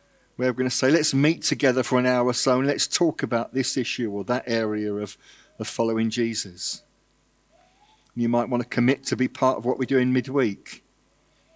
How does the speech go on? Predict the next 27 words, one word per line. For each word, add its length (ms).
Right 200
now, 200
Spirit 480
of 80
the 80
living 300
God, 260
would 180
you 80
minister 420
to 260
us? 480
Just 180
reveal 320
to 220
us 180
what 160
steps 420
we 120
should 180
take, 380
whether 260
it's 160
just 280
some 160
small 420
steps, 640